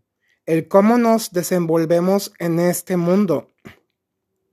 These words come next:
teniendo el coraje y la total determinación para hacer de nuestra vida algo verdaderamente grande, importante, bello,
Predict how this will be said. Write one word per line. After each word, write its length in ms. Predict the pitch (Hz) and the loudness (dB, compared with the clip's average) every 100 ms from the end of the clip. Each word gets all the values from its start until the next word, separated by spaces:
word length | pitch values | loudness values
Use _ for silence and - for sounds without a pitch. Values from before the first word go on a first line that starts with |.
| _ _ _ _ _ _ _ - - _ | _ _ _ _ _ _ _ -20 -20 _
teniendo 500 | 180 175 185 202 214 | 2 4 4 4 4
el 240 | 202 170 - | 0 -2 -4
coraje 540 | - 170 185 226 214 | -2 0 0 0 -2
y 60 | 180 | 0
la 240 | 165 160 | 0 -2
total 420 | 160 165 170 170 | -4 -4 0 0
determinación 1040 | 170 170 180 180 165 160 - 185 185 110 _ _ _ _ _ _ | -2 0 0 2 0 -2 0 2 0 -2 _ _ _ _ _ _
para 180 | 170 160 | -2 -2
hacer 360 | 160 165 190 190 | 0 -2 0 0
de 100 | 202 | 2
nuestra 400 | 208 196 180 175 | -2 -2 -2 0
vida 240 | 180 180 | 2 0
algo 640 | 180 175 180 185 180 190 | -2 -2 0 0 2 0
verdaderamente 920 | 180 175 160 160 170 165 175 175 175 | 2 -2 -2 -2 0 0 0 0 -2
grande, 680 | 160 156 170 175 151 127 - _ | -2 -2 -2 0 -2 -4 -8 _
importante, 1120 | 190 175 - 160 151 160 170 165 170 156 156 | -2 -2 0 -2 -2 -2 -2 -2 0 0 -2
bello, 640 | 139 160 175 160 165 147 | -2 2 2 0 -2 -2